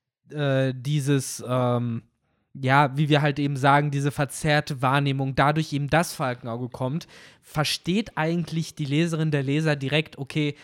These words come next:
dieses Logbuch hätte ihm dagegen eh nichts gebracht. Das soll, glaub ich, auch so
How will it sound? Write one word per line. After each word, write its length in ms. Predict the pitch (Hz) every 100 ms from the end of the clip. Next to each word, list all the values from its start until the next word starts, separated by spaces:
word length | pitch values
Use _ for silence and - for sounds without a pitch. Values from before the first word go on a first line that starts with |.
| _
dieses 240 | 147 127 -
Logbuch 520 | 147 - 143 143 - - -
hätte 220 | 131 151
ihm 180 | 131 107
dagegen 720 | 135 175 165 143 135 135 156 - _ _
eh 200 | 185 190 170
nichts 480 | 160 143 - - -
gebracht. 500 | 135 131 147 131 -
Das 260 | 143 147 -
soll, 240 | 151 151
glaub 280 | 143 143 139
ich, 140 | 143
auch 100 | 135
so 340 | - 139 135